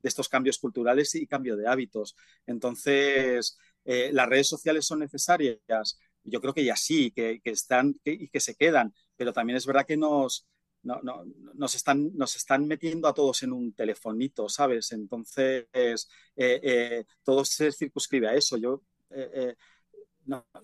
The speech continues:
lo, lo leía en, eh, lo leía hace muchos años, ¿eh? Cuando en, en los primeros tiempos de Internet, que, que decía alguien, bueno, eh, eh, la, la frase era de, de un, de un tipo que era un cantador gitano, pero no me acuerdo cómo se llamaba,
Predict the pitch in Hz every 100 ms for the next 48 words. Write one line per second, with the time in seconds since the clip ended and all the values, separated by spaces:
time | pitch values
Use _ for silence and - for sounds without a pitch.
0 | - _ 143 143 135 131 147 143 120 120
1 | 131 120 110 127 - 117 113 - 120 107
2 | 101 139 135 117 110 113 113 127 131 131
3 | - 117 120 117 - 131 120 123 117 120
4 | 123 139 - _ _ _ 127 120 131 -
5 | 117 113 - 127 131 139 131 127 131 127
6 | 107 - 117 113 - 110 113 - - 120
7 | 127 127 127 - 127 123 123 - - _
8 | _ _ 123 117 127 120 123 120 113 123
9 | 120 123 127 135 123 123 120 117 117 120
10 | - 107 139 120 110 117 113 113 117 -
11 | 117 120 131